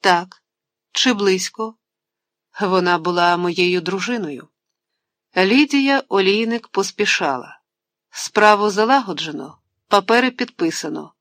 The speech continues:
Але й сумнів в очах директриси дитбудинку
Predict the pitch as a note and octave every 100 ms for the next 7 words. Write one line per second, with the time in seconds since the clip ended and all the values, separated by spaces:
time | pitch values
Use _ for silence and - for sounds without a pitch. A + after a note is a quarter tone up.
0 | _ _ _ _ _ G3+ G3 G3+ G3 F#3+
1 | - C#4 C4 F#3+ F3 E3+ E3+ - F3+ F3+
2 | F3+ F3 E3+ - A3+ B3 - B3 A#3 _
3 | - F3+ G3+ E3 F#3+ E3+ F3 F3 F3+ E3+